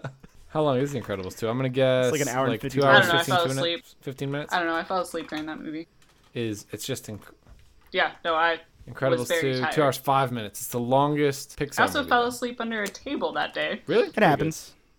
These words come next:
Speaker 2: I mean, stuff
Speaker 1: Good day.
Speaker 2: happens.
Speaker 3: Good day, good
Speaker 2: Good day,
Speaker 3: day.
Speaker 2: bad me.
Speaker 1: You know what drives me crazy about this Incredibles two poster is that Jack Jack is in this, like, baby carrier on Mister Incredible's chest. That never happens.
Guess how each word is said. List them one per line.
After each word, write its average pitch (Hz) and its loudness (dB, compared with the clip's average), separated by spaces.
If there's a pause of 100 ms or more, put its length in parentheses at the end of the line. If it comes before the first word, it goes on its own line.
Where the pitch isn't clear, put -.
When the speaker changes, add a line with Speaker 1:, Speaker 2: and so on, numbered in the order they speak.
Speaker 2:
I 165 -12
mean, 147 -6 (160)
stuff 180 6
Speaker 1:
Good 151 0
day. 147 8 (120)
Speaker 2:
happens. - -8
Speaker 3:
Good 247 -2
day, 175 0
good 165 -8
Speaker 2:
Good 156 -2
day, 160 2
Speaker 3:
day. 147 4
Speaker 2:
bad 131 0
me. 120 -4 (340)
Speaker 1:
You 233 0
know 262 6
what 240 8
drives 185 8
me 180 2
crazy 180 4
about 170 4
this 147 2
Incredibles 143 2
two 151 2
poster 143 2
is 123 -4
that 120 -10
Jack 135 0
Jack 123 -2
is 117 -6
in 113 -4
this, 107 -6
like, 98 -6 (100)
baby 123 0
carrier 120 2
on 101 -4 (200)
Mister 120 -8
Incredible's 107 -4
chest. - -4
That 254 4
never 127 0
happens. 120 -4